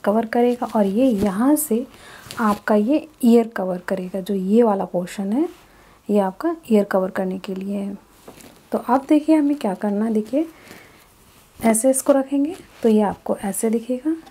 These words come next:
ये इस तरह से। ये देखिए ये इसका opening है यहाँ पर, ये देखिए। तो main चीज़ जो इसमें है वो ये चीज़ है, ये देखिए हमने इसको पूरा color strips में, मीन्स धारियों में, अलग-अलग कलर में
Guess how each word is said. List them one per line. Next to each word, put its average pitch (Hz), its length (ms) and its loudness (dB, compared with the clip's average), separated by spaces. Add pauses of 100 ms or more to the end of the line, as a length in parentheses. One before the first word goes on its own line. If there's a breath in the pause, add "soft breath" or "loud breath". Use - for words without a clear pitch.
(120)
ये 196 120 0
इस 208 200 -6
तरह 208 220 -2
से। 269 160 -6
ये 240 120 0
देखिए 214 280 -2
ये 214 200 4
इसका 220 280 0
opening 208 400 0
है 262 140 0
यहाँ 220 280 0
पर, 294 200 0 (840 loud breath)
ये 202 80 -6
देखिए। 202 320 -8 (800 loud breath)
तो 269 60 4
main 277 300 6
चीज़ 330 300 -2
जो 294 140 2
इसमें 277 320 2
है 220 280 -2 (420 loud breath)
वो 269 140 6
ये 254 220 0
चीज़ 294 280 0
है, 220 160 0 (580 soft breath)
ये 254 60 2
देखिए 247 240 4
हमने 269 280 2
इसको - 300 -2
पूरा 294 220 4 (160)
color 277 320 6
strips - 540 0
में, 311 280 2 (300 loud breath)
मीन्स 269 260 4
धारियों 226 580 4
में, 269 220 0
अलग-अलग 240 460 2
कलर 185 280 0
में 247 220 -2